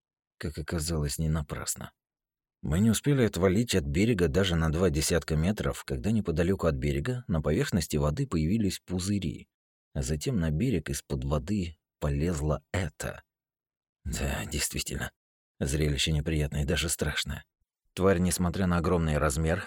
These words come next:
вылезла на берег за пару секунд и поползла по нему. Схватив какой-то хлам, старую ржавую кабинку, тварь мгновенно её повалила.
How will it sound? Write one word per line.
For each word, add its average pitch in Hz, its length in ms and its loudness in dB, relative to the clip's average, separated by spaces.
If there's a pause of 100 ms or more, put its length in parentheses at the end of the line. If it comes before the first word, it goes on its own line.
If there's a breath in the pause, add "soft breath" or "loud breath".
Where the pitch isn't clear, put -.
вылезла 107 420 4
на 107 120 4
берег 113 300 2
за 98 160 2
пару 113 240 2
секунд 113 420 0
и 90 40 0
поползла 92 580 0
по - 80 -8
нему. 57 360 -6 (420)
Схватив 82 420 -2
какой-то 76 340 -4
хлам, 85 440 0
старую 95 500 -4
ржавую 92 440 0
кабинку, 92 720 -2 (100)
тварь 87 320 0
мгновенно 98 460 2
её 87 160 4
повалила. 76 600 -2